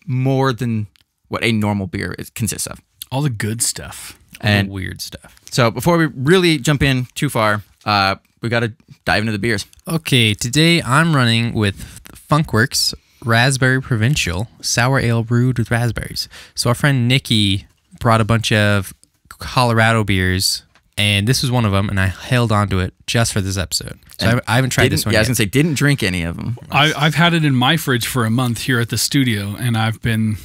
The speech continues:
Speaker 2: tempted
Speaker 3: <laughs> It,
Speaker 2: several
Speaker 3: it
Speaker 2: times.
Speaker 3: looks so good. The color is incredible.
Speaker 2: Looks like grapefruit.
Speaker 3: Yeah, it does. It smells a little bit sour. I'm diving in.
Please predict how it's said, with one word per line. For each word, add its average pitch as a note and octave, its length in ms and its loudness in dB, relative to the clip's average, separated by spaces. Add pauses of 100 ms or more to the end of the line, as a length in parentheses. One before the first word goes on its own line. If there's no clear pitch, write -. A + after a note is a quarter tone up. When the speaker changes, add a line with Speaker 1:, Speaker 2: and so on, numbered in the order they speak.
(240)
Speaker 2:
tempted - 460 0
Speaker 3:
<laughs> - 60 0
It, G3+ 40 6
Speaker 2:
several B2+ 400 0
Speaker 3:
it B2+ 60 2
Speaker 2:
times. B2+ 120 0
Speaker 3:
looks F#2 160 0
so A2+ 300 0
good. G2 180 -2
The G#2+ 80 -2
color D3+ 440 2 (340)
is A#2+ 120 0
incredible. C3 600 0 (380)
Speaker 2:
Looks D3+ 160 -2
like C#3 100 0
grapefruit. D3+ 380 -4 (100)
Speaker 3:
Yeah, A#2+ 240 0 (160)
it A#2+ 80 -10
does. C3 240 -6 (1900)
It A#2 100 -4
smells B2+ 380 2
a C#3 60 0
little D3 140 2
bit C#3+ 200 0
sour. D3+ 460 2 (100)
I'm G2+ 120 -10
diving A2 320 2
in. F#2 180 -2